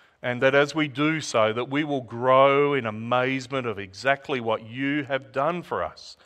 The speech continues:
in your Son, Jesus Christ, that we would grow in amazement of all the wonderful spiritual blessings that we have in him.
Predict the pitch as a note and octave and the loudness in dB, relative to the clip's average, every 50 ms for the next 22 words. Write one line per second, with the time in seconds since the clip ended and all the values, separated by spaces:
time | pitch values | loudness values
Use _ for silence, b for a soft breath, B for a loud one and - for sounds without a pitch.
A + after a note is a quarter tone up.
0 | b b b b b C#3+ C3 B2+ B2+ B2 A#2 G#2+ - - - B2 B2+ C3 C3 B2+ | b b b b b -6 -6 -4 -4 -4 -4 -4 -6 0 2 2 2 2 0 -4
1 | A2+ A#2 B2 B2 B2 A#2 B2+ - - - - G2 F2+ E2 D#2+ E2+ - - - - | -6 -6 -6 -6 -6 -8 -10 -12 -12 -12 -8 -6 -6 -6 -6 -10 -16 -20 -20 -20
2 | - _ B B B B B B _ D#3 E3 D#3 D3+ D3+ D3+ D3 C3+ A2+ B2 B2+ | -20 _ B B B B B B _ 2 4 4 4 2 2 0 -2 -4 -6 2
3 | C3+ C#3+ D3 D3 D3+ D#3 D#3 D#3 D#3 D3 C#3 C#3 C#3 C#3 D3 D3+ E3+ G3 F#3+ F3 | 6 10 12 12 12 12 10 8 6 4 2 2 4 6 6 6 8 6 2 -2
4 | C#3 C3+ B2+ A#2+ B2 A#2+ C#3 D#3+ E3+ F3 F3 F3 E3+ D#3 C#3+ C3 B2 B2 C#3+ D#3+ | -2 -2 0 0 2 2 4 6 8 8 8 8 6 4 2 -2 -2 0 2 4
5 | F3 F3 F3 E3 C#3+ A2 - G#2+ G2+ - - - - - - F3+ F3+ F3+ F3+ F3 | 4 4 2 -2 -4 -4 -6 -12 -14 -14 -14 -14 -14 -8 -4 0 2 2 2 2
6 | F3+ - E3 D3 C3 A#2+ C#3 D3+ E3+ F3 E3+ - D3 B2 A#2+ A#2 A2+ C#3+ D3+ D3+ | 0 -4 -6 -6 -6 -4 0 2 2 2 2 -2 -6 -6 -6 -4 -4 -6 -4 -2
7 | C#3+ C3+ B2+ D3 D#3+ E3 F3 E3+ D#3+ E3 G3 A3 F#3+ A2+ F#2 | -4 0 4 4 2 2 0 -4 -6 -6 -6 -6 -6 -10 -14